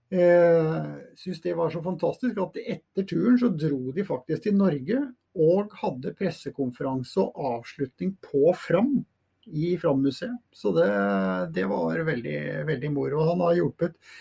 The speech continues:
utallige nordmenn, eh, senere, både til, eh, som skulle prøve seg i Polhavet, men også som skal på tur i, i Canada. Han er jo ka-, kanadeser selv.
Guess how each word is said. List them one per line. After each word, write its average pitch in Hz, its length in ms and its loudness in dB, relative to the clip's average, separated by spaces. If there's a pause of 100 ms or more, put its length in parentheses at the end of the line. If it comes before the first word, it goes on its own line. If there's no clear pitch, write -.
(260)
utallige 175 640 2
nordmenn, 165 600 4
eh, 185 300 6
senere, 175 480 2
både 208 600 4
til, 160 340 0
eh, 170 680 4
som 160 160 -6
skulle 151 520 -4 (400)
prøve 160 180 6
seg 160 140 2
i 160 60 -2
Polhavet, 143 500 2
men 233 120 4
også 196 360 -2
som 233 160 0
skal 165 240 -2
på 170 140 -8
tur 143 280 -4
i, 151 560 -2
i 156 60 -6
Canada. - 400 -10
Han 165 100 -8
er 139 120 -4
jo 135 100 -6
ka-, 143 560 -4
kanadeser 143 720 -6 (380)
selv. 135 240 -4